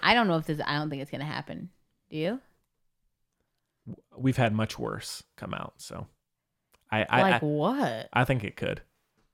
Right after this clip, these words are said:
Speaker 2: I don't know. I, I mean, I think that there are, are more controversial movies, and plus, it could be ha-, it could get a very small budget and be,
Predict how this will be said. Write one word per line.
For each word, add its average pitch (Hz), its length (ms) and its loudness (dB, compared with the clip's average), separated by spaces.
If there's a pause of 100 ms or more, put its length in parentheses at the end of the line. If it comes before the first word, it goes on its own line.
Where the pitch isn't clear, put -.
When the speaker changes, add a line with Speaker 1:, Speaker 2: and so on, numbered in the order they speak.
(880)
Speaker 2:
I 269 140 -4
don't 311 140 0
know. 95 100 0 (220)
I, - 60 -2
I - 40 4
mean, 175 140 4
I 170 120 4
think 202 220 -4
that 139 140 0
there 135 240 2 (800)
are, 127 200 4 (140)
are 123 160 0
more 120 400 0
controversial 113 800 -2
movies, 107 420 -2
and 175 220 4
plus, - 320 4 (220)
it 143 100 0
could 185 160 2
be 190 100 4
ha-, 156 200 0 (140)
it 147 220 4
could 180 220 4 (640)
get 147 340 4
a 131 80 4
very 135 240 6
small 131 340 2
budget 127 500 0
and 110 220 -2 (120)
be, 107 380 0